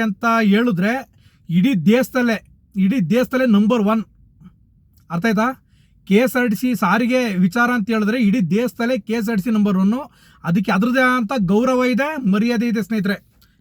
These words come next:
ನಿಮ್ಗೆಲ್ಲ ಗೊತ್ತಿರ್ಬೋದು, ಇಡೀ ದೇಶಕ್ಕೆ ನಂಬರ್ ಒನ್ನು ನಮ್ಮ ಕೆ ಎಸ್ ಆರ್ ಟಿ ಸಿ ಸಂಸ್ಥೆ. ಸ್ನೇಹಿತರೆ, ಇದರಲ್ಲಿ ಕೆ ಎಸ್ ಆರ್ ಟಿ ಸಿ ನಾಲ್ಕು ನಿಗಮದಿಂದ ಒಟ್ಟಾರೆ ಸಿಬ್ಬಂದಿಗಳು ಎಷ್ಟಿದ್ದಾರೆ ಅಂತ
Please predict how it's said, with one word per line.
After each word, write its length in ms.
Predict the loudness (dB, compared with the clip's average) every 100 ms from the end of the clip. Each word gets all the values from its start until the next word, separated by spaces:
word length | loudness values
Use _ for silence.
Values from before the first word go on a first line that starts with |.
| -2
ನಿಮ್ಗೆಲ್ಲ 300 | 2 2 2 0
ಗೊತ್ತಿರ್ಬೋದು, 440 | -2 -2 0 -2 -6 _ _ -4
ಇಡೀ 180 | 0 0 2
ದೇಶಕ್ಕೆ 340 | 0 -2 -4 -2
ನಂಬರ್ 220 | 0 0 -2
ಒನ್ನು 260 | -4 -4 -6 -6 -2
ನಮ್ಮ 140 | 0 0 0 0 -2
ಕೆ 80 | -4
ಎಸ್ 100 | -4 -4
ಆರ್ 80 |
ಟಿ 60 | -4
ಸಿ 80 | -6 -6
ಸಂಸ್ಥೆ. 280 | -4 -4 -8 _ _ _ _ _ _ _ -20 -20 -20 -20 _ -20 _ _ _ _ _ _ _ _ _ _ _ _ _ _ _ _ _ _ _
ಸ್ನೇಹಿತರೆ, 380 | -2 0 2 0 0 -6 -20 _ _ _ _ _ _
ಇದರಲ್ಲಿ 400 | -2 2 2 0 -4 -12 _ -20 _ 0
ಕೆ 80 | 2
ಎಸ್ 120 | 2 0
ಆರ್ 100 | -2
ಟಿ 40 | -2
ಸಿ 60 | -2 0
ನಾಲ್ಕು 360 | 0 0 0 -2 -4
ನಿಗಮದಿಂದ 500 | -2 -2 -2 0 0 0 0
ಒಟ್ಟಾರೆ 560 | -2 -4 2 4 4 0 -4 _ -20 -20 _ _ _
ಸಿಬ್ಬಂದಿಗಳು 600 | -4 0 0 0 0 0
ಎಷ್ಟಿದ್ದಾರೆ 380 | 0 -2 -4 -2
ಅಂತ 80 | -2